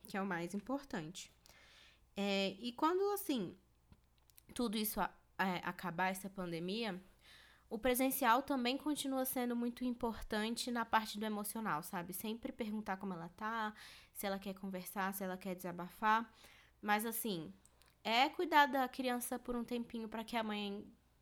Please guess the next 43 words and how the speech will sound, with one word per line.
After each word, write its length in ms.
pra 120
que 120
ela, 200
pra 120
que 120
aquela 380
mãe 220
consiga 440
dormir, 400
nem 160
que 80
seja 380
uma 240
horinha 640
e 80
tudo 260
mais, 240
porque 140
ela 100
provavelmente 600
vai 100
tá 140
muito 200
cansada. 720
É 140
fazer 360
tarefas 560
de 120
casa 340
que 140
ela 180
não 160
tá 180
conseguindo 520
fazer 340
pelas 340
demandas 720
que 240
o, 300
o 100
bebê 400
tá 300
pedindo. 840